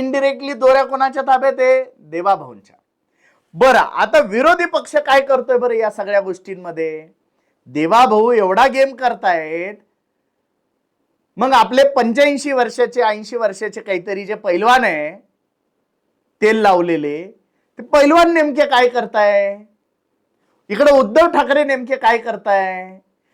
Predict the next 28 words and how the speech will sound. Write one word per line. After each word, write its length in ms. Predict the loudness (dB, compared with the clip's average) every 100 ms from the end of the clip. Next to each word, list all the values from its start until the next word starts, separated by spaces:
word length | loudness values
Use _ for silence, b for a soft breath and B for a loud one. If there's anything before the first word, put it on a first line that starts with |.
| _ _
राज 400 | 0 4 4 2 -2
ठाकरे 320 | 0 2 2
नेमके 340 | 0 -4 -4
काय 200 | 0 -2
करताय? 840 | -2 -6 -4 -4 -2 -4 -6 -10 _ _ _ _ _ _ _ _ _ _ _ _ _ -14
मग 80 |
प्रश्न 380 | -2 0 2 2
पडतो 360 | 4 2 2 2
ना, 200 | 4 2
हे 160 | 2 0
विरोधक 420 | 0 2 0 0
करताय 400 | 0 2 4 2
काय? 260 | 4 2 0 -6 _ _ _ _ 0
काँग्रेसला 560 | 2 4 0 2 -2
तर 120 | 0 -4
सुधरतच 500 | -4 0 0 0 -6
नाही, 140 | -2
आपण 260 | -2 -2 -2
काय 180 | -2
करायचं? 460 | 0 -2 -2 -6 -14 -16 _ _ _ _ _ _ -8
एकीकडे 400 | -4 -2 2 2
ते 380 | 4 4 2 -2
नाना 380 | 2 2 4 4
भवन 260 | 4 2
वडेट्टीवार 640 | 0 0 0 -2 -4 -2 0
ओबीसींची 640 | 0 -2 -6 -12 -12 -4
बाजू 260 | 0 0 0
घेतात 360 | -4 0 0